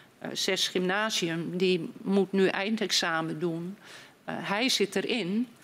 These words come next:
ik zit hier in het veilige Groningen." Maar, maar het, het, het stopt niet, hè? En, en, ehm, ja, dat,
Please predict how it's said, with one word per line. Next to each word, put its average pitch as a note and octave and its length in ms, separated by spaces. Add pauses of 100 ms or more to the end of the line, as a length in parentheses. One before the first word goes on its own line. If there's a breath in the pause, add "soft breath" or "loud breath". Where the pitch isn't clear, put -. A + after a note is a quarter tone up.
(220 loud breath)
ik A3+ 240
zit - 360
hier F#3 400
in F3+ 200
het F3 520
veilige F3 540
Groningen." G3 720 (400 loud breath)
Maar, F#3+ 320 (200)
maar F#3 420
het, - 280
het, G3 100 (160)
het - 200
stopt - 340
niet, E3 220
hè? G3+ 100 (680 soft breath)
En, F#3+ 380
en, G3 480
ehm, F#3 420 (2250 loud breath)
ja, A#3+ 280 (120)
dat, A3 240